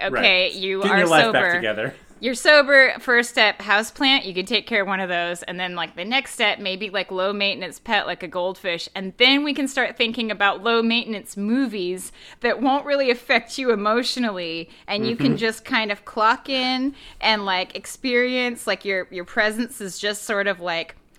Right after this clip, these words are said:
Speaker 2: right there across the middle. Not a lot of, not a lot of peaks and valleys. Just, just get in and get out and prove to us that you can be stable.
Speaker 1: It's
Speaker 2: You're
Speaker 1: not
Speaker 2: being
Speaker 1: wrong.
Speaker 2: watched.
Speaker 1: That's not wrong.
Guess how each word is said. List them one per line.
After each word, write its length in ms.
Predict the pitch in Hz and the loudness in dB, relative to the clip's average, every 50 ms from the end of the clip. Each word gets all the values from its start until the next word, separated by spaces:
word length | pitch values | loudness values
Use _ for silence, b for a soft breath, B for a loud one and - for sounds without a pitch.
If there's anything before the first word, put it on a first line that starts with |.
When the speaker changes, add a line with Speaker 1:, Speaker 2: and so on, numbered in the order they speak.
| _ _ - 196 | _ _ -2 2
Speaker 2:
right 300 | 208 214 220 240 233 - | 4 4 4 4 2 2
there 380 | 247 233 233 233 240 233 - | 2 4 6 6 6 6 4
across 380 | 214 - - 247 214 214 220 - | 2 2 6 6 6 6 4 2
the 120 | - 240 | -4 -4
middle. 580 | 220 208 208 208 208 208 202 202 202 202 208 - B B B B | -2 0 0 2 2 2 2 2 2 0 -2 -4 B B B B
Not 240 | 214 214 214 226 233 | 4 6 6 6 6
a 40 | 226 | 4
lot 220 | 220 220 214 214 | 2 2 2 2
of, 300 | 208 208 202 196 196 - - - - - - - - | 2 2 2 2 0 -2 -6 -12 -20 -20 -20 -6 0
not 180 | - 254 240 240 | 0 2 2 2
a 40 | 226 | 2
lot 180 | 220 214 208 | 2 2 2
of 300 | 202 196 196 190 - 208 | 2 2 0 -2 -4 -4
peaks 240 | - 277 - - - | -4 -6 -4 -4 -4
and 80 | 240 208 | -4 0
valleys. 560 | 190 180 165 151 143 143 180 - - - - - - - | 2 2 2 2 -2 -6 -8 -10 -12 -12 -14 -16 -18 -12
Just, 500 | - 185 175 - - - - - - - | -10 -8 -6 -6 -8 -8 -12 -16 -18 -20
just 360 | - - - - - - - _ _ | -20 -18 -18 -18 -18 -20 -20 _ _
get 220 | - 196 185 202 214 | -4 -2 -2 0 2
in 160 | 226 233 233 | 2 2 0
and 120 | 226 208 | -2 0
get 200 | 214 214 208 208 | 2 2 4 4
out 280 | 202 185 180 185 190 180 | 4 4 4 4 2 2
and 200 | 175 165 160 - | -2 -4 -8 -8
prove 280 | - 247 240 240 233 - | -4 -2 -2 -2 -2 -2
to 100 | - 226 | 0 0
us 160 | 208 208 - | 0 0 -2
that 100 | - 208 | -6 -8
you 140 | 202 208 202 | -6 -6 -4
can 160 | - 226 190 | -4 -4 -4
be 100 | 180 190 | -4 -6
stable. 560 | - - - 208 175 170 156 156 143 143 156 b b b b b b b b b b b b b b b b b b - - - - - - - - - 233 | -8 -6 -4 -2 -2 -2 -4 -6 -10 -12 -14 b b b b b b b b b b b b b b b b b b -20 -20 -20 -20 -20 -20 -20 -16 -14 -6
Speaker 1:
It's 80 | 240 | -4
Speaker 2:
You're 80 | 233 214 | -2 0
Speaker 1:
not 60 | 131 135 | 0 2
Speaker 2:
being 120 | 139 143 | 4 4
Speaker 1:
wrong. 160 | 143 135 170 | 4 4 2
Speaker 2:
watched. 460 | 165 160 156 - - - - - - - _ _ _ _ _ - - - | 0 -2 -2 -2 -4 -8 -14 -14 -16 -20 _ _ _ _ _ -20 -18 -12
Speaker 1:
That's 280 | - 127 131 - - | -8 -8 -8 -6 -4
not 180 | 139 123 123 131 | -2 -2 0 2
wrong. 340 | 127 127 127 120 107 - | 4 4 4 4 2 0